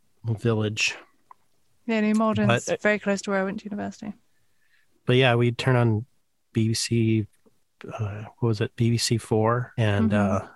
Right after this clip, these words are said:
Speaker 1: Benny Hill would be on. And I thought, you know, as a kid, I thought it was super funny, you know, right? And then
Speaker 2: Mm-hmm.
Speaker 1: <laughs> put it on,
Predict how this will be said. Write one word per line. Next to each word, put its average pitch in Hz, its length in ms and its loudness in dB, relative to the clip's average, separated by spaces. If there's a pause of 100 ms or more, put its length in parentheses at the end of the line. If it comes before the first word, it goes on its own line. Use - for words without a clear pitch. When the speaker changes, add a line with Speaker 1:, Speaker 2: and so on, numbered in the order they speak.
(480)
Speaker 1:
Benny 110 220 2
Hill 104 240 0
would 107 140 -4
be 110 140 -2
on. 101 280 -4 (400)
And 120 120 4
I 143 120 4
thought, 143 240 2
you 180 80 4
know, 180 100 6
as 123 140 2
a 120 40 -6
kid, 160 280 2
I 123 80 4
thought 131 180 2
it 123 40 4
was 117 160 0
super 180 440 0
funny, 110 400 0
you 101 140 -4
know, - 140 -6
right? 117 220 0 (600)
And 127 100 4
then 135 160 4
Speaker 2:
Mm-hmm. - 340 -4 (460)
Speaker 1:
<laughs> 180 60 -4
put 175 160 0
it 175 80 2
on, 143 300 4